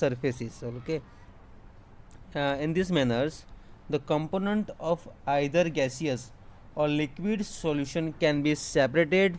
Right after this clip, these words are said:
from each other. એ અલગ અલગ સેપરેટ થઈ જશે. Simply, uh, in these manners, the component of the either gaseous or a liquid solution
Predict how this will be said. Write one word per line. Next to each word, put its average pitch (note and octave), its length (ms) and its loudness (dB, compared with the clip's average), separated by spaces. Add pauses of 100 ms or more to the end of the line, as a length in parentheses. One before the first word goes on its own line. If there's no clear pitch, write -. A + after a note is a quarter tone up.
(100)
from D3 340 4 (260)
each - 140 -2 (160)
other. A#2+ 280 6 (680)
એ D#3+ 40 2 (200)
અલગ C#3 260 0
અલગ C#3+ 260 -2
સેપરેટ C3+ 340 -4 (320)
થઈ C#3 200 -4
જશે. - 300 -14 (960)
Simply, C3+ 400 -4 (760)
uh, B2+ 160 -6 (200)
in D#3 60 -4 (100)
these G#3+ 200 0 (220)
manners, C3+ 360 -2 (380)
the C3+ 60 -6 (120)
component E3+ 540 -2 (220)
of C3 60 -2 (140)
the D3 80 -4 (260)
either C3+ 220 0 (120)
gaseous B2+ 420 -4 (680)
or C#3+ 60 2 (120)
a G3+ 40 4 (520)
liquid G#3 340 0
solution B2 380 -4